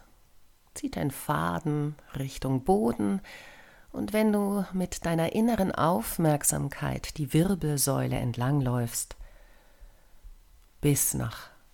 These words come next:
oben zum Hinterkopf, zu deinem Scheitel, dann zieht dort der Faden Richtung Decke, sodass du aufgespannt,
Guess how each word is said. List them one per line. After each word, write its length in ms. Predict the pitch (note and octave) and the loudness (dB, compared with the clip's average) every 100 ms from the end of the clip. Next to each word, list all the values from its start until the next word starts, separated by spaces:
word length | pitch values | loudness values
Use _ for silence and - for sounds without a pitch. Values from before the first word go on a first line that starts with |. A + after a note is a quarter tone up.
| - | -4
oben 680 | F3 F#3+ G#3 F#3 E3 D#3+ D#3+ - | 0 2 2 2 2 2 -2 -6
zum 180 | - A#3+ | -4 0
Hinterkopf, 800 | G3+ A3+ F#3+ - E3+ E3 - - | 0 0 -2 -4 -4 -2 -4 -2
zu 220 | - A3+ | 0 2
deinem 320 | F3+ E3 D#3+ | 2 2 2
Scheitel, 760 | D3+ - D#3+ D#3+ F3 - E3 D#3 - _ _ _ - - - - - - _ - - - | 0 0 0 0 -2 -4 -4 -6 -12 _ _ _ -20 -20 -20 -20 -20 -20 _ -20 -20 -12
dann 220 | - G3+ | -8 -4
zieht 340 | - - - - | -4 -4 -6 -4
dort 340 | C#3+ C#3+ D3 | -2 -2 -2
der 100 | C3+ | -4
Faden 500 | B2+ - A#2 A#2 A#2+ | -4 -2 -2 0 -2
Richtung 460 | A#2+ A2+ - C3 A#2+ | -4 -6 -6 -8 -8
Decke, 320 | A#2 - - | -8 -10 -4
sodass 300 | - A#2+ A#2+ | -4 -4 -6
du 200 | - B2 - - - - | -4 -6 -8 -16 -8 0
aufgespannt, 1600 | F3 G3+ - - - D#3 - - - C3 C3+ C3+ C3+ - - | 2 2 -2 -6 -4 -4 -4 -4 0 0 2 -2 -6 -14 -14